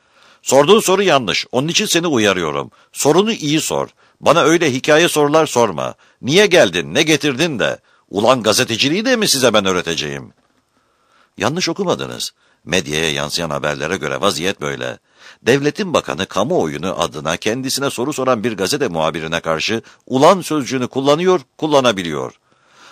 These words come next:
Adliye koridorlarında, mahalle kavgalarında yumruklaşan tarafların birbirlerine savurduğu sözcüğü. Olmadı Zeki Bey. Görevini yapan bir muhabiri böylesine azarlamak, aşağılamak. Sayın diye hitap edene ulan karşılığını vermek.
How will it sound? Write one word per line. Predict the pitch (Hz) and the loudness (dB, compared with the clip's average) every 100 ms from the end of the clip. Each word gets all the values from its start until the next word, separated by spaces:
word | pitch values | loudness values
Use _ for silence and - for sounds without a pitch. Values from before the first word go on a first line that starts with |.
| _ | _
Adliye | - 95 - 90 | -2 -2 -4 -6
koridorlarında, | - 73 67 69 65 67 69 71 | -6 -8 -6 -6 -6 -6 -6 -4
mahalle | 82 80 82 113 | -2 -2 -2 -2
kavgalarında | 92 82 78 78 78 | 0 0 -4 -4 -6
yumruklaşan | 90 78 92 98 95 90 110 120 | -6 -6 -10 -8 -6 -2 -2 0
tarafların | 98 92 82 87 101 92 | 0 0 -2 -6 -6 -6
birbirlerine | 113 101 110 104 120 | -6 -6 -4 -4 -2
savurduğu | 139 110 101 92 92 113 | -2 -2 -4 -4 -6 -6
sözcüğü. | 87 78 64 67 62 50 _ _ _ _ _ _ _ _ - | -6 -8 -8 -10 -10 -12 _ _ _ _ _ _ _ _ -2
Olmadı | 92 104 92 82 | 0 2 0 -2
Zeki | 76 80 98 | -4 -4 -4
Bey. | 73 62 - _ - | -6 -8 -14 _ -2
Görevini | 123 139 135 156 | 2 2 0 0
yapan | 135 131 107 | 2 2 2
bir | 87 107 | 0 -4
muhabiri | 90 87 87 82 82 | -2 0 -2 -4 -4
böylesine | 104 98 92 107 | -4 -2 -4 -2
azarlamak, | 78 85 90 82 78 85 | -2 0 0 -2 -4 -4
aşağılamak. | - 87 - 78 73 65 64 - _ _ _ - - | -4 -2 0 -2 -4 -8 -10 -14 _ _ _ -20 -14
Sayın | - 123 170 220 | -2 2 4 2
diye | 185 165 | 0 0
hitap | 117 - 131 120 | -2 2 2 2
edene | 107 101 | 0 -2
ulan | 73 90 101 120 | -2 0 2 2
karşılığını | - 76 69 73 73 71 | 0 -6 -4 -6 -6 -4
vermek. | 71 67 67 | -6 -6 -10